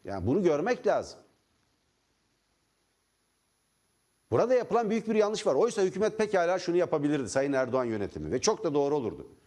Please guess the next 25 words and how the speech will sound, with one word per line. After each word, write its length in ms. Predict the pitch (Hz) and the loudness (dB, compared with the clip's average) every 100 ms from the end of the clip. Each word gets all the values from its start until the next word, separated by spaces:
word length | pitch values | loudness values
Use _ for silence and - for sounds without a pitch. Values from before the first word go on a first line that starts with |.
| _ _ _ _ - | _ _ _ _ 0
Evet, 220 | 214 180 | 2 2
e-, 320 | 175 185 170 | 0 -2 0
emekli 280 | 156 180 208 | 0 0 2
generallerin 540 | 190 180 170 170 160 | 0 2 0 2 0
açıklama 400 | 160 160 - 160 | 0 -4 -2 0
yöntemini 600 | 156 151 147 147 147 139 - - - - - _ _ - | 0 -2 -2 0 0 -2 -4 -12 -20 -20 -20 _ _ -2
doğru 260 | 131 143 143 | 0 2 0
bulmuyoruz 420 | 156 180 151 143 | -2 0 0 0
ama 260 | 202 180 202 - - _ | 0 -2 -8 -16 -20 _
görüşlerinden 580 | 160 175 175 156 143 127 | 0 0 0 0 0 0
yararlandık. 600 | 123 139 165 180 190 190 185 - - - | 0 2 2 2 0 -2 -8 -12 -16 -2
Yararlanırız 640 | 156 170 175 175 175 165 | 2 2 2 0 -2 -2
görüşlerinden. 640 | 175 165 175 165 165 170 175 - _ _ _ _ _ _ _ _ _ _ _ _ _ _ _ | -2 -2 -2 -2 -2 -4 -6 -18 _ _ _ _ _ _ _ _ _ _ _ _ _ _ _
Herkes 380 | - 196 - 151 | 0 2 2 0
anayasal 420 | 156 165 156 160 | 0 0 0 0
hakkı, 380 | 131 143 - 139 | 0 -2 -4 -4
düşünce 340 | 127 151 147 151 | -2 -2 0 2
ve 200 | 139 131 | 0 0
anayasal 460 | 139 147 135 147 | 0 0 0 0
hak 200 | 123 151 | 0 -2
olan 200 | 131 117 | -2 -2
düşünce 360 | 117 135 131 139 | -4 -4 0 0
ve 100 | 127 | 0
ifade 320 | 120 135 127 | 0 -2 0
özgürlüğü, 560 | 120 107 110 113 104 | -4 -4 -4 -2 -4